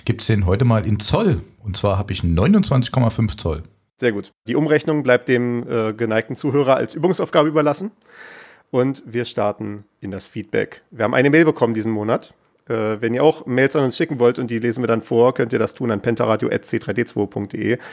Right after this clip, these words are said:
Speaker 2: haben diesmal eine Mail bekommen von Lorax. Äh, der hatte offenbar Zeit zwischendurch, während er den Wald beschützt hat, uns eine Mail zu schreiben.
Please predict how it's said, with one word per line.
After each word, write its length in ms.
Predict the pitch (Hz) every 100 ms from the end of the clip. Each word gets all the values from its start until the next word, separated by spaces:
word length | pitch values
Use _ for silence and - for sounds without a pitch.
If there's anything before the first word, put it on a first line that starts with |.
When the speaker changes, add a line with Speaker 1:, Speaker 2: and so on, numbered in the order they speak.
| - - -
Speaker 2:
haben 120 | 107
diesmal 200 | 117 123
eine 120 | 113
Mail 140 | 113
bekommen 300 | 113 110 117
von 180 | 117 104
Lorax. 540 | 120 123 117 - - - _ _ -
Äh, 420 | 113 107 107 113
der 120 | 101
hatte 180 | 113 -
offenbar 280 | - 113 110
Zeit 240 | 123 123
zwischendurch, 540 | 135 120 123 123 123
während 220 | 113 113 117
er 240 | 113 113
den 180 | 117 107
Wald 220 | 110 117
beschützt 360 | - 127 - 123
hat, 140 | 117
uns 200 | 127 110
eine 100 | 110
Mail 160 | 107 113
zu 100 | -
schreiben. 360 | - 98 127